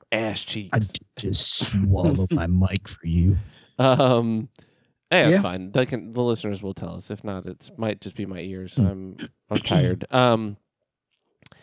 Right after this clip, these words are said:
Speaker 1: what was I gonna say? Oh, yeah. So we'll get to Thor, and, um, spoilers, I liked it. I thought it was, I thought it was fun, but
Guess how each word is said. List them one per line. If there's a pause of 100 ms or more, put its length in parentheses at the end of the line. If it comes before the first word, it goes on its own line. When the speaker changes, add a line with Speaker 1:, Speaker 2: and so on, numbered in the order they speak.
(360)
Speaker 1:
what
was
I
gonna
say? (140)
Oh,
yeah. (320)
So
we'll
get
to
Thor, (100)
and, (140)
um, (400)
spoilers,
I
liked
it.
I
thought
it
was, (120)
I
thought
it
was
fun,
but